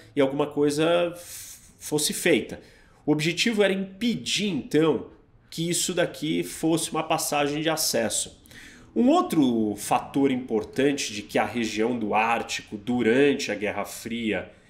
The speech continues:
era, é, era estratégica, e aí olhando aqui pro nosso globo de cima, né, olhando o Polo Norte, é,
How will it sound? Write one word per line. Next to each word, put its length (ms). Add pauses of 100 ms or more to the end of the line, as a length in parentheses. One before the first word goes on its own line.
(440)
era, 720 (220)
é, 340
era 220
estratégica, 1080 (180)
e 80
aí 140
olhando 320
aqui 200
pro 160
nosso 340
globo 560 (400)
de 160
cima, 680 (400)
né, 340 (120)
olhando 280
o 40
Polo 280
Norte, 600 (720)
é, 440